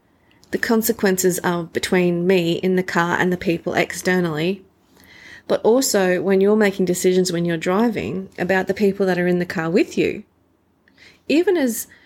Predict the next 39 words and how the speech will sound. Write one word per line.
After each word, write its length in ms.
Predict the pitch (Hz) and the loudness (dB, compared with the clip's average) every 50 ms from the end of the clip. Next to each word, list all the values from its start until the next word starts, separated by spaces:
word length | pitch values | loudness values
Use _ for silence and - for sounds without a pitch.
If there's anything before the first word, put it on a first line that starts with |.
| _ _ _ _ - | _ _ _ _ -2
um, 340 | 208 208 196 190 185 180 180 _ _ _ _ _ _ - | 0 0 0 0 -2 -4 -6 _ _ _ _ _ _ -8
adults, 500 | - 247 262 220 175 - - - - - | -6 -4 -2 -2 -2 -4 -6 -8 -4 -2
when 200 | 214 214 214 220 | 0 0 0 0
we, 320 | 240 262 269 269 269 - - - | -2 -2 -2 -2 -4 -6 -8 -6
like, 220 | 269 247 247 254 | -4 -4 -4 -2
I 100 | 285 247 | 0 0
remember 340 | 254 262 247 240 240 220 226 | 0 2 0 0 0 0 0
when 160 | 214 208 196 | 0 0 0
I 120 | 190 190 190 | 0 0 0
had, 400 | 196 202 190 185 185 180 - - - | 0 0 0 0 -2 -2 -4 -6 -6
um, 460 | 190 180 175 175 175 175 175 180 175 _ _ - - - _ _ _ _ _ _ - | -4 -4 -4 -4 -6 -8 -8 -10 -12 _ _ -16 -16 -16 _ _ _ _ _ _ -6
Aiden, 440 | - 185 180 175 160 156 202 233 214 | -2 -2 0 0 0 2 2 2 2
obviously 320 | 185 185 185 185 - 180 | 0 0 0 0 0 0
being 200 | 175 180 180 180 | 0 0 0 0
my 160 | 175 165 160 - | 0 -2 -2 0
oldest, 420 | 196 208 196 175 190 - - - - - - - - - | 0 2 2 0 -2 -2 -6 -10 -12 -14 -14 -16 -14 -6
when 160 | - 220 214 214 | -2 0 0 2
I 80 | 214 | 0
first 360 | 214 - 233 240 262 262 - | 0 0 0 0 0 -2 -2
had 160 | 254 220 190 185 | -4 -4 -2 0
him, 320 | 202 185 180 180 185 185 - - - - - - _ _ - | 0 -2 0 -2 -4 -8 -10 -16 -20 -20 -20 -20 _ _ -4
I, 1300 | - 214 226 233 233 233 233 233 233 233 233 233 233 233 233 233 233 233 233 233 233 233 233 233 233 233 233 | -2 -2 0 0 0 0 0 0 0 0 2 2 2 2 2 2 0 0 0 0 0 0 0 0 0 0 0
he 140 | 254 269 | 2 2
was 120 | 269 269 262 | 2 4 4
in 120 | 269 262 | 4 2
the 80 | 262 247 | 2 2
back 260 | 269 269 269 269 - | 2 0 -2 -4 -8
seat, 320 | - - 285 285 277 - | -8 -4 -2 -2 -2 -2
you 80 | - 254 | -2 -2
know, 140 | 254 254 254 | 0 2 2
in 100 | 254 247 | 2 4
his 240 | 247 240 233 214 208 | 4 2 2 0 -2
baby 320 | - 247 254 262 233 254 | -2 0 0 2 0 0
seat 340 | 240 - - 214 214 226 - | -2 0 0 0 0 0 0
and 120 | 220 208 | -2 0
everything. 340 | 196 190 208 208 269 269 262 - | 0 0 0 0 -2 -2 -2 0
And 100 | 240 220 | 0 2
I'm 160 | 214 220 220 | 2 2 2
like, 320 | 220 214 220 220 220 - | 2 2 0 0 -2 -6